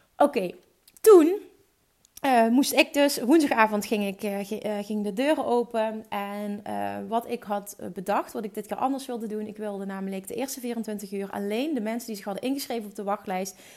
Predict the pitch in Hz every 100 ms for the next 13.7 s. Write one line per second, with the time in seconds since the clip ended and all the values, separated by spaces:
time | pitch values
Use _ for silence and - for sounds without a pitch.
0 | - - 240 269 294 285 285 285 254 254
1 | 233 233 220 233 233 - 208 214 208 202
2 | 202 196 190 190 175 190 - 208 208 208
3 | 320 381 - - - - 220 240 269 349
4 | 359 359 - 311 415 - 370 247 208 -
5 | - 233 220 220 220 220 220 - - _
6 | _ _ _ _ 202 349 349 277 285 208
7 | 180 - 185 190 185 175 180 185 - 208
8 | 208 302 311 302 - 262 254 247 240 233
9 | - _ - 208 359 359 339 330 262 240
10 | 254 262 294 277 254 240 254 254 277 330
11 | 311 277 269 240 240 - 226 302 302 302
12 | 247 277 254 247 247 214 - 302 339 285
13 | 254 262 240 233 240 226